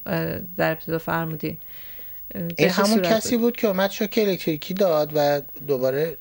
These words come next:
Speaker 2: نجات داد. محمد علی فروغی، اه، رفت همزمان با تمام دول-، دول متفقین که، م، اشغال کرده بودن ایران رو، اه، وارد مذاکره شد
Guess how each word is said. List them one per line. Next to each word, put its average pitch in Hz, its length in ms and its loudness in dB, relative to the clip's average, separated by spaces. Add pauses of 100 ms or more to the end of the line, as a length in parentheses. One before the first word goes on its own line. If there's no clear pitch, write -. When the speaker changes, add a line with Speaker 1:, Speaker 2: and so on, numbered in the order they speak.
Speaker 2:
نجات 143 360 0
داد. 117 180 0 (380)
محمد 208 240 4
علی 233 160 2
فروغی، 196 640 2 (520)
اه، - 80 -2 (420)
رفت 151 640 -2 (100)
همزمان 143 1040 2 (220)
با 147 80 4
تمام 147 460 2
دول-، 151 280 2
دول 139 400 2
متفقین 131 1000 0 (560)
که، 117 580 2 (380)
م، 104 360 -4 (140)
اشغال 123 360 2
کرده 117 340 0
بودن 107 280 0
ایران 104 400 0
رو، 123 320 0 (680)
اه، - 520 0
وارد 127 360 4
مذاکره 113 640 0
شد - 320 -4